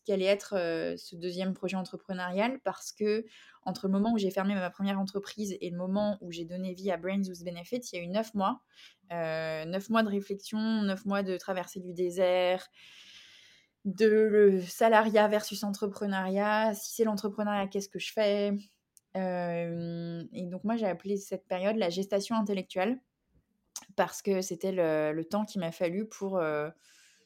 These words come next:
pour, euh, me rendre compte, euh, bah, que le problème que j'avais ressenti était assez conséquent,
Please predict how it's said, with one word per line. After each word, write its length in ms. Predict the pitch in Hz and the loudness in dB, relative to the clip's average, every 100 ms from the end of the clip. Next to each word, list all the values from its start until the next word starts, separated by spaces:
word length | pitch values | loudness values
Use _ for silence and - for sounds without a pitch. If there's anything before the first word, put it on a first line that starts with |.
| _ _ _ _ _ _ | _ _ _ _ _ _
pour, 260 | - 190 | -8 -2
euh, 160 | 185 170 | 0 0
me 580 | 170 165 165 160 156 156 | 0 -2 -4 -6 -8 -8
rendre 380 | 160 175 170 175 | -6 -6 -4 -6
compte, 420 | 170 202 208 202 | -6 -4 -4 -2
euh, 600 | 175 160 156 151 151 156 | -4 -2 -4 -4 -4 -6
bah, 180 | 156 151 | -4 -6
que 140 | - | -6
le 80 | 170 | -8
problème 300 | - 190 202 | 0 0 2
que 80 | 196 | 0
j'avais 220 | 175 170 | 0 0
ressenti 640 | 170 180 170 - 202 208 196 | -2 -8 -8 -6 -4 -2 -2
était 480 | 165 165 180 170 165 | -4 -6 -6 -4 -2
assez 220 | 165 202 202 | -2 -2 -4
conséquent, 640 | 196 175 165 190 240 330 | -4 -4 -2 2 2 -2